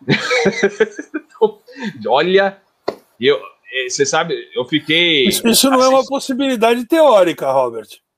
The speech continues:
Speaker 1: <laughs> Mas olha, o que os cara, não, a, o taxista da, do, que foi pro aeroporto, gente, é inacreditável. O que essa, essa pessoa costurou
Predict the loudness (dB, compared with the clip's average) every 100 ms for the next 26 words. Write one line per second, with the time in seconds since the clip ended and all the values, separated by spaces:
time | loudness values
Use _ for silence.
0 | _ -6 -6 -4 -6 -4 -4 -4 -6 -12
1 | -12 -12 -10 -10 -10 -6 -6 -6 -4 0
2 | 0 0 0 -2 -8 _ _ _ -10 -6
3 | -6 -4 0 0 -2 -6 -4 -4 -4 -8
4 | -16 -18 _ _ _ _ _ _ -10 -10
5 | -12 -12 -8 -4 -4 -4 -6 -10 -12 _
6 | -20 -12 -10 -6 -6 -6 -10 -6 -4 -6
7 | -12 -16 -18 -20 _ -4 -2 -2 -4 -6
8 | -4 -2 0 0 -2 -6 -8 -8 -10 -12
9 | -16 -12 -10 -4 -2 0 2 2 2 -4
10 | -12 0 4 6 6 4